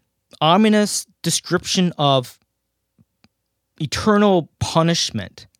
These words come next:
is in the direct context of the, of eschatology, the Antichrist Great Tribulation? So once again, uh, eschatology matters. And those who poo-poo it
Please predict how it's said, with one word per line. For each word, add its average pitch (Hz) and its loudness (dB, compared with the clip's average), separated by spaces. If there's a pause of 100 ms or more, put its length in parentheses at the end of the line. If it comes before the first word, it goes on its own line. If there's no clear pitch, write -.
(460)
is 160 0 (100)
in 175 2
the 156 2
direct 147 2
context - -6 (580)
of 101 0 (500)
the, 120 -2 (240)
of 139 0
eschatology, 135 -4
the 131 -2
Antichrist 143 0
Great 131 -2
Tribulation? 120 -4 (800)
So - 0
once 160 2
again, 117 -2 (560)
uh, 117 0 (1120)
eschatology 190 0
matters. 185 -2 (800)
And 139 2
those 180 4
who 196 -2
poo-poo 156 0
it 110 -2